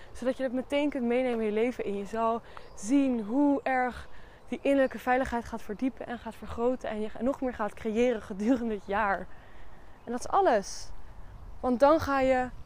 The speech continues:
alles wat je weet, al die gifts die je hebt, ga je meenemen in je leven in. Je gaat betere relaties krijgen met de mensen om je heen, met de mensen die je lief hebt. Betere relatie met jezelf.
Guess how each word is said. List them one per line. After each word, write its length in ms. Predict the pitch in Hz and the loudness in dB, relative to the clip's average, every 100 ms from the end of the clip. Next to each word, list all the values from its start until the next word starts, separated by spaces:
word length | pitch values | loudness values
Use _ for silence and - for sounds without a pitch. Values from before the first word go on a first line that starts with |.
| - | -4
alles 320 | - 370 381 | 8 10 10
wat 180 | 294 269 | 4 -2
je 60 | 254 | 2
weet, 300 | 302 269 - | 4 4 4
al 180 | 330 370 | 6 6
die 120 | 302 | 6
gifts 600 | - - 370 311 - - | 0 2 2 2 -6 -10
die 120 | - 233 | -4 -2
je 60 | |
hebt, 480 | 214 247 240 - - - - - - | 2 4 2 -2 -16 -14 -14 -12 -10
ga 280 | - 311 330 | 0 4 6
je 200 | 311 269 | 6 4
meenemen 460 | 254 302 349 330 | 4 4 6 4
in 80 | 285 | 4
je 80 | 262 | 4
leven 380 | 240 370 - - | 6 6 4 0
in. 260 | 202 185 175 - - - - - - - - - | -2 -6 -8 -10 -8 -8 -8 -12 -16 -18 -18 -8
Je 100 | 254 | -4
gaat 460 | 277 262 262 - - - - - - - - | 0 2 2 -2 -16 -18 -16 -14 -14 -14 -14
betere 520 | - 285 339 403 302 254 | 2 6 8 6 2 0
relaties 500 | 233 226 262 - - | 2 4 2 -2 -8
krijgen 420 | 226 208 202 220 | -2 -2 -2 -4
met 160 | 208 | -4
de 60 | 208 | -2
mensen 340 | 226 240 233 | 0 0 -2
om 140 | 247 240 | -2 -2
je 60 | |
heen, 180 | 214 196 | -2 -2
met 120 | 208 | -4
de 80 | 226 | -2
mensen 280 | 240 247 247 | 0 0 0
die 80 | 233 | -2
je 80 | 226 | -2
lief 160 | 254 | -4
hebt. 160 | 190 - | -8 2
Betere 300 | 311 480 254 | 4 4 4
relatie 300 | 208 202 220 | 2 2 0
met 120 | 202 | -4
jezelf. 440 | 196 214 240 220 | -2 2 4 2